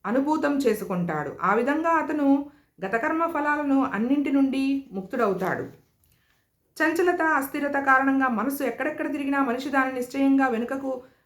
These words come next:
మరలించి తిరిగి ఆత్మకు వశము చేయాలి. ఈ విధంగా ఆత్మనిగ్రహం కలిగినట్టి యోగి యోగ సాధనలో నిరంతరము నెలకొన్నవాడై, సమస్త భౌతిక సంపర్కం నుండి ముక్తుడై, భగవంతుని దివ్యమైన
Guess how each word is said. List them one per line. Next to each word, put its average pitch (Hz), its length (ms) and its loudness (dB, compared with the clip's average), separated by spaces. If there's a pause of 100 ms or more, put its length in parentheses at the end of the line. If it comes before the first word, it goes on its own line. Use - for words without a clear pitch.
(100)
మరలించి 214 380 0
తిరిగి 269 640 -4
ఆత్మకు 247 840 -2
వశము 190 400 -2 (100)
చేయాలి. 147 480 0 (1200)
ఈ 339 120 6
విధంగా 349 320 4
ఆత్మనిగ్రహం 294 680 0
కలిగినట్టి 277 800 -2
యోగి 269 560 0 (240)
యోగ 214 200 0
సాధనలో 311 480 2
నిరంతరము 269 840 -2 (420)
నెలకొన్నవాడై, 240 1040 2
సమస్త 240 320 -4
భౌతిక 233 440 -2
సంపర్కం 247 560 -2
నుండి 226 380 0
ముక్తుడై, 233 500 2
భగవంతుని 247 540 -2
దివ్యమైన 240 800 -2